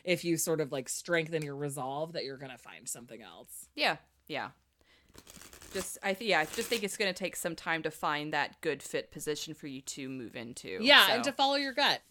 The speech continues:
Speaker 2: Yeah,
Speaker 1: 'Cause
Speaker 2: exactly.
Speaker 1: for the first one, with your general vibe, getting time and intuition, it's like, you know,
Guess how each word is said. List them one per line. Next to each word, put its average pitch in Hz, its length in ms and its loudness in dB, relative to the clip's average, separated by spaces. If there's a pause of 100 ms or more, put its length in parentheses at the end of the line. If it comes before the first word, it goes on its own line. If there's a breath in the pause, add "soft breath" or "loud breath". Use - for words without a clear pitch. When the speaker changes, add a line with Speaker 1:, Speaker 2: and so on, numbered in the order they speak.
(140)
Speaker 2:
Yeah, 196 260 2
Speaker 1:
'Cause - 40 -12 (240)
Speaker 2:
exactly. 196 320 0
Speaker 1:
for 233 100 4
the 226 100 2
first 233 280 2
one, 214 180 4
with 202 140 2
your 214 120 2
general 208 440 4
vibe, 196 340 4
getting 180 260 -2
time 180 280 0
and 180 80 0
intuition, 180 480 -2
it's 147 160 -4
like, 151 280 -2
you 175 60 -6
know, 160 340 -4